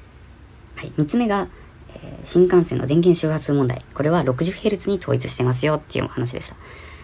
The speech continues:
で、二つ東西にまたがる新幹線があって、東海道新幹線と北陸新幹線でした。そのうち、東海道新幹線は、えー、変電所っていうのを設けてやって、それで架線に流す電源の周波数っていうのを六十ヘルツにしてやってます。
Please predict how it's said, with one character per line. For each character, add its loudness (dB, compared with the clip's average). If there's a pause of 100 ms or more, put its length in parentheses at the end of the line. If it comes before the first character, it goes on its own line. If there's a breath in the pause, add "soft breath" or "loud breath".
(160 loud breath)
で、 0
二 2
つ 0 (320 loud breath)
東 2
西 2
に -2 (140)
ま -4
た -2
が 2
る 2
新 0
幹 0
線 -2
が -4
あ -4
っ -8
て、 -2 (260 loud breath)
東 0
海 2
道 6
新 2
幹 -2
線 -2
と -2
北 -4
陸 0
新 -2
幹 -2
線 -4
で -8
し -6
た。 -10 (440 loud breath)
そ -6
の 4
う 0
ち、 -2 (160)
東 2
海 0
道 0
新 0
幹 0
線 0
は、 0 (540 loud breath)
え -8
ー、 -8
変 6
電 8
所 4
っ 2
て -10
い -8
う -6
の -2
を 0
設 2
け -10
て -6
や -6
っ -8
て、 -2
そ 0
れ 0
で -2
架 -8
線 4
に 6
流 4
す -6
電 0
源 2
の 2
周 0
波 -2
数 -4
っ -8
て -4
い 2
う 2
の 4
を 2
六 0
十 0
ヘ -2
ル 0
ツ -6
に 0
し -2
て -6
や -6
っ -16
て -12
ま -10
す。 -8